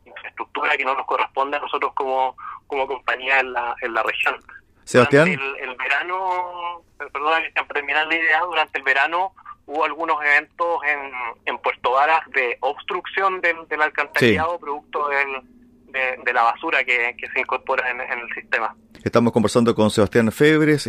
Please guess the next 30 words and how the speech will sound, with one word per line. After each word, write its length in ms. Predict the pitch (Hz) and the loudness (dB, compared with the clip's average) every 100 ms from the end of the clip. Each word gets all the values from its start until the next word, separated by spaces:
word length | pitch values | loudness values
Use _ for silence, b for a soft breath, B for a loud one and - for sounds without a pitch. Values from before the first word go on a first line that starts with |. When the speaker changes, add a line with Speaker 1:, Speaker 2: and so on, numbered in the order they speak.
| 107 | 2
Speaker 2:
gerente 360 | 113 120 117 | 4 6 4
general 460 | - 107 113 117 92 | 2 4 6 4 4
de 180 | 113 - | 2 4
esal. 400 | 107 - 127 104 - | 0 4 4 4 2
Sebastián, 460 | 135 127 156 160 | 4 4 4 2
te 80 | - | 2
iba 60 | 180 | 2
a 40 | |
consultar 540 | 190 156 135 160 170 - | 2 0 4 4 4 0
sobre 500 | - - 135 139 139 | 0 6 8 8 8
la 160 | 127 117 | 6 4
carga 640 | 143 156 160 165 175 165 B B B - | 4 4 4 4 4 2 B B B 0
del 180 | 117 | 2
sistema 640 | 117 123 - 143 147 151 - | 2 2 4 4 6 2 2
de 540 | 107 113 117 131 - - | 4 6 6 6 2 -4
evacuación 640 | - 110 101 104 - 131 117 | 4 4 4 0 4 4 6
de 240 | 120 123 | 6 6
agua 220 | 123 117 120 | 6 4 4
servida 640 | 123 110 135 131 123 139 B B B B | 2 4 6 8 6 2 B B B B
con 140 | - 131 | 2 4
la 80 | |
incorporación 540 | 131 131 120 123 - 156 | 6 4 4 2 2 4
de 80 | 147 | 6
aguas 200 | 139 127 | 4 6
lluvias. 300 | 131 104 104 | 6 6 6
Eso 220 | 165 196 | 4 4
me 80 | 180 | 4
imagino 440 | 135 120 156 160 | 2 4 4 4
que 120 | 147 | 4
también 480 | 123 113 127 143 160 | 4 6 6 4 2